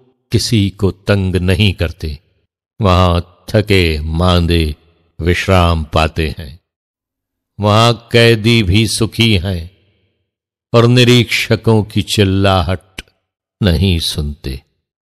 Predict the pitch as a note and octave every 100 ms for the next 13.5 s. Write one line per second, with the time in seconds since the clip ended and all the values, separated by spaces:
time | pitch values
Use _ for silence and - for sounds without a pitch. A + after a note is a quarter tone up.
0 | _ F2 E2+ F#2 F#2 E2+ E2+ - - A2
1 | G#2 G2 F2+ F2 E2+ D#2+ E2+ G2 F#2 F#2
2 | F2+ E2+ - _ _ _ - - - A2
3 | F#2 - F2 F2 E2+ E2+ D#2+ D#2+ - C#2+
4 | B1+ - _ _ _ _ - G#2 G#2+ A#2
5 | G2+ A2 A2 A2+ - - A2 A2 A2 -
6 | A2 A2 G#2+ G#2 - G2+ G2 G2+ - -
7 | F#2 F2 F#2 F2 F2 D#2 D#2+ D2 _ _
8 | _ _ _ _ _ _ _ A2+ A2 -
9 | C3 B2 A#2+ A2 A2 G#2+ E2+ A2 A2 G#2
10 | G2 - F#2+ G2 F#2+ F#2+ F#2 - - -
11 | _ _ _ _ _ _ G#2 G#2+ G#2+ G#2+
12 | A2+ G#2+ A2 G#2 A2 G#2+ A2 G#2+ G2+ E2
13 | F#2+ G#2 G2+ F2+